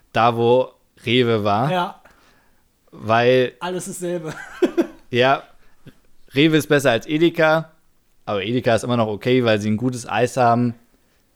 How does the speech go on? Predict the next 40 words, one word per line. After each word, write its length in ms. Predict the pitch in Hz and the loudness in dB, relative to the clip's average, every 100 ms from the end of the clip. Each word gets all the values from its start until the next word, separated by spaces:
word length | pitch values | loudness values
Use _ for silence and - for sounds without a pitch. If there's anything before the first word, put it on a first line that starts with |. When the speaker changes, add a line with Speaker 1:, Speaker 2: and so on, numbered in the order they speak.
| - | -12
Speaker 1:
Tahiti 420 | 101 101 123 117 | -6 -6 -4 -2
Vanille 380 | 107 107 120 113 | 0 0 0 0
mit 200 | 104 92 | -2 -4
weißer 260 | 104 104 104 | -4 -4 -4
Schokolade, 720 | 107 98 101 123 131 127 131 - | -6 -6 -2 2 2 2 -2 -10
Speaker 2:
Mhm. 180 | 175 180 | -8 -6
Speaker 1:
ist 100 | 117 | -4
solide, 440 | 104 107 135 127 | -2 0 2 2
kann 140 | 117 104 | 2 -2
man 120 | 92 | -2
machen. 360 | 113 135 139 135 _ _ _ _ _ _ _ _ | -2 -2 -4 -8 _ _ _ _ _ _ _ _
Und 160 | 135 113 | -6 -4
auch 160 | 107 104 | -2 0
sonst, 380 | 120 131 - | 0 0 -2
äh, 120 | 123 110 | 0 0
wenn 120 | 110 | 0
du 60 | 113 | 0
irgendwas 680 | 117 117 113 110 - - _ _ _ _ _ _ | 0 0 0 0 -4 -14 _ _ _ _ _ _
ein 280 | 120 113 104 | -8 -4 -2
bisschen 240 | 117 123 | 0 2
Besseres 420 | 107 139 151 139 139 | 2 2 2 0 2
haben 280 | 131 131 120 | 0 2 0
willst, 380 | 120 117 - _ _ _ | 0 -2 -10 _ _ _
kannst 200 | 117 104 | -10 -8
du 40 | 101 | -6
gut 160 | 143 | -4
mal 160 | 151 110 | -2 -4
in 80 | 101 | -4
Edeka 360 | 117 123 120 | -4 -2 -2
reingehen, 440 | 110 110 107 104 101 _ | 0 -2 -2 -4 -8 _
aber 200 | 104 104 | -6 -4
wirst 160 | 117 - | -4 -4
auch 100 | 104 | -2
deinen 220 | 107 110 | -2 -2
Zwanni 280 | - 113 104 | -2 -2 0
los 220 | 113 110 | -2 -2
für 100 | 110 | -4
deine 240 | 101 98 | -4 -4
drei 180 | 92 95 | -6 -6
Artikel. 400 | 87 107 98 101 | -8 -10 -10 -12